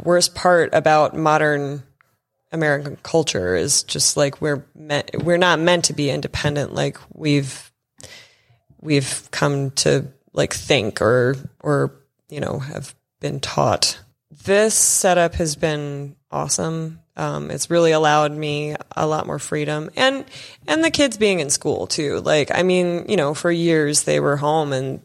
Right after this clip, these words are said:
during that time I was not doing anything with art. So once I started getting into school, that's when I really felt, like,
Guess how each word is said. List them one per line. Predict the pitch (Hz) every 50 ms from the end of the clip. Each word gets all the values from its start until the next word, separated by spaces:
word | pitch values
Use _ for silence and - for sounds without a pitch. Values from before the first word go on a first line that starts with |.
| _
during | - - 147 147 143 139
that | 135 110 98 -
time | - 143 135 123 120
I | 110 117
was | 120 92 98 -
not | - 82 - - -
doing | - - - - 98
anything | 107 107 - - - 76 - - - 143 135 - -
with | - -
art. | - - 62 85 92 - - _ _ _ _ _ - - - _ _ _ _ _ _ _
So | - - - 147 143 143 139 135 139 139 139 - _ _ _ _ _ _ _ _ _ _ _ _ _ - - -
once | 180 170 185
I | 185
started | 170 - 185 180 170 165 160
getting | - 165 160 156 156
into | 151 147
school, | 139 - - - 156 156 -
that's | 151 151 147 - -
when | - 139 135 110 - - -
I | 80 - - 135 135 - -
really | 151 156 147 139 123 117 -
felt, | - - 143 143 - - - - _
like, | - - - - - - -